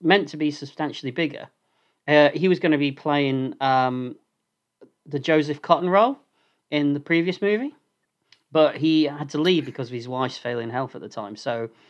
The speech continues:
uh, he did manage one day's work, as we say, on this, just to give him a little cameo, I think.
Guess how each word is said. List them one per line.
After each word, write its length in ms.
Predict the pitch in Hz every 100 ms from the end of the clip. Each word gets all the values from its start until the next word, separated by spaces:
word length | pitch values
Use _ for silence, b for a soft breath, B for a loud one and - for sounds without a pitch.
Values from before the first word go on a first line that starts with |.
| b b b
uh, 240 | - 127 127
he 120 | 135
did 200 | 131 151
manage 400 | 139 135 127 - -
one 460 | 123 120 127 135 120
day's 260 | 123 113
work, 280 | 123 117 107
as 100 | 110
we 80 | 110
say, 280 | - 117 113
on 140 | 107
this, 220 | 113 110 -
just 260 | - 127
to 40 | 113
give 140 | 120
him 120 | 110 110
a 40 |
little 160 | 110 107
cameo, 460 | - 113 123 139
I 60 | 139
think. 340 | 151 165 -